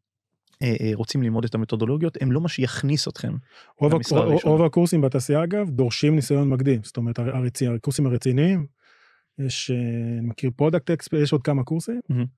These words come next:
Speaker 2: שבכלל יש דרישת קדם, שאתה עשית תפקידים מסוימים
Speaker 1: נכון.
Speaker 2: בהייטק כדי לעשות את זה. אז, אז תיזהרו, קורס שאומר לכם, "בוא תהיה מנהל מוצר", ולא שאל אותך, "מה עשית עד עכשיו?"
Speaker 1: זה תמרור אזהרה,
Speaker 2: כן.
Speaker 1: לחלוטין.
Speaker 2: אני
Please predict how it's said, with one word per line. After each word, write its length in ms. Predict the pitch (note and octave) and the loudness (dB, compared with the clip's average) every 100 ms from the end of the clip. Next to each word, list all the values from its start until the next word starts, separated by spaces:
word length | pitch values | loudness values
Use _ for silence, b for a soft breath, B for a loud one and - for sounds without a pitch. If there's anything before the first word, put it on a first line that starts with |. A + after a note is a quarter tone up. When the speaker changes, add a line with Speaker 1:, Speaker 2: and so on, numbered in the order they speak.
| _ _ - | _ _ -14
Speaker 2:
שבכלל 760 | - B2+ B2 B2 A#2+ C#3 C#3+ | -4 -2 0 -2 0 0 0
יש 160 | D3 C#3 | 0 0
דרישת 280 | C#3+ D#3 C3+ | 2 2 2
קדם, 280 | F3+ D3 | 2 2
שאתה 260 | A#2 A#2+ B2+ | 0 -4 -4
עשית 240 | A#2 C3+ | -2 -2
תפקידים 520 | C3 B2 B2+ - C3 C#3 | -2 -2 -4 0 2 2
מסוימים 380 | C3 C3+ C3 | 0 0 0
Speaker 1:
נכון. 120 | B2+ C3+ | 2 2
Speaker 2:
בהייטק 220 | A#2 B2+ | 2 2
כדי 320 | C3+ B2 D#3 | 0 4 4
לעשות 340 | D3+ B2+ D3+ | 4 4 2
את 60 | C#3 | 2
זה. 320 | C3 B2+ - | 0 -2 -2
אז, 160 | B2+ C#3 | -2 0
אז 100 | C3 | 0
תיזהרו, 380 | C#3+ C3+ D#3+ C#3 | 2 4 4 4
קורס 160 | E3+ | 4
שאומר 180 | D#3+ D#3 | 4 4
לכם, 160 | D#3 C#3+ | 4 4
"בוא 100 | D3+ | 4
תהיה 140 | D3+ | 4
מנהל 140 | D3 | 4
מוצר", 300 | D3 C3+ D#3 C3+ | 2 2 2 2
ולא 160 | C3 | 0
שאל 200 | C#3 C#3 | 0 0
אותך, 200 | C#3 - C3+ B2+ b b b b b b - | 0 -2 -6 -6 b b b b b b -2
"מה 100 | C3+ | 0
עשית 240 | C3 C#3 | 0 2
עד 160 | D3 E3+ | 2 2
עכשיו?" 360 | - E3+ E3+ B2+ - _ _ _ | 2 2 2 0 -10 _ _ _
Speaker 1:
זה 360 | D3+ C#3+ C3+ C#3 | -6 2 4 4
תמרור 340 | C3+ B2+ B2+ | 2 2 2
אזהרה, 260 | A#2 A2 G#2 - | 2 0 -2 -4
Speaker 2:
כן. 200 | - C#3 | 0 0
Speaker 1:
לחלוטין. 420 | A2+ A#2 A2 - | 0 -2 -4 -4
Speaker 2:
אני 100 | C3+ | -6